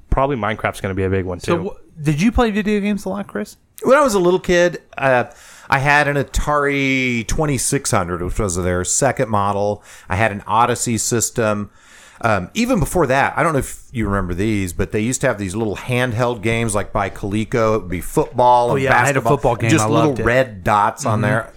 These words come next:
Speaker 3: and I would play that for hours
Speaker 2: Hours,
Speaker 3: because
Speaker 2: yeah.
Speaker 3: I'm a moron.
Speaker 2: Right.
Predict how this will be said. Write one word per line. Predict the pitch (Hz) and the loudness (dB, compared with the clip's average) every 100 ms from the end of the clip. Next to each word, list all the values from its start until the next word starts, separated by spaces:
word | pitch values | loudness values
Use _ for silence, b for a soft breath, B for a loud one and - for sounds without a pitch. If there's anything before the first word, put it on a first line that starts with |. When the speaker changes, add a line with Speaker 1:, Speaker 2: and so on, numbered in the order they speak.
| - | -6
Speaker 3:
and | 104 | -4
I | 113 | -2
would | 107 117 - | -4 -6 -2
play | 220 | 0
that | 202 190 | 0 -2
for | - 170 | -4 -4
hours | - 135 143 107 | -2 0 0 0
Speaker 2:
Hours, | 117 | 0
Speaker 3:
because | 110 - 113 | 0 0 0
Speaker 2:
yeah. | 196 | 0
Speaker 3:
I'm | |
a | 208 | 0
moron. | 214 220 214 101 98 120 | 0 0 0 0 -2 0
Speaker 2:
Right. | 135 117 | 0 0